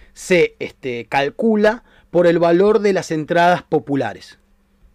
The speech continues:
O sea, determinada cantidad de entradas populares es el valor de una cuota de mínimo. De ahí, bueno, los clubes,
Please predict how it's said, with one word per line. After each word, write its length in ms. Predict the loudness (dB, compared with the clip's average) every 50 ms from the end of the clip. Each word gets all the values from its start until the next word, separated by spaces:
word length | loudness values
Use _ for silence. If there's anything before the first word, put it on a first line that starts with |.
| _
O 100 | -20 -20
sea, 200 | -10 -8 -6 -6
determinada 600 | -6 -6 -8 -8 -6 -4 -2 0 0 0 0 0 0
cantidad 480 | -2 -4 -6 -4 -4 -2 -2 0 0
de 60 | -2 -8
entradas 380 | -8 -6 -4 -2 -2 -2 0
populares 500 | -2 -6 -6 -4 -6 -4 0 0 0 -2
es 140 | -2 -8 -8
el 80 | -4 -4
valor 280 | -2 0 0 0 0
de 80 | 0 -2
una 200 | -2 -2 -4 -6
cuota 440 | -2 0 0 0 0 -2 -4 -4 -4
de 280 | -6 -6 -4 -4 -2 0
mínimo. 480 | 0 0 0 -2 -4 -8 -12 -14 -18 _ _ _ _ _
De 100 | -6 -2
ahí, 160 | 0 4 4 4
bueno, 300 | 6 4 4 2 0 -4
los 140 | -10 -10
clubes, 460 | -10 -10 -8 -8 -8 -6 -6 -8 -8